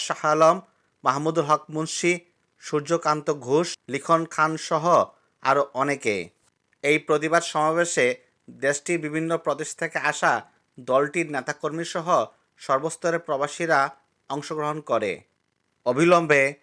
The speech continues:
দেশে অস্থিতিশীল পরিস্থিতি তৈরিতে যারা জড়িত, সেই সব দুষ্কৃতকারীদের গ্রেফতার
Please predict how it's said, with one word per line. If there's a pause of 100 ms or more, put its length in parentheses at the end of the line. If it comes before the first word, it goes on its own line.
(220)
দেশে
অস্থিতিশীল
পরিস্থিতি (140)
তৈরিতে (460)
যারা (100)
জড়িত, (480)
সেই
সব (160)
দুষ্কৃতকারীদের (320)
গ্রেফতার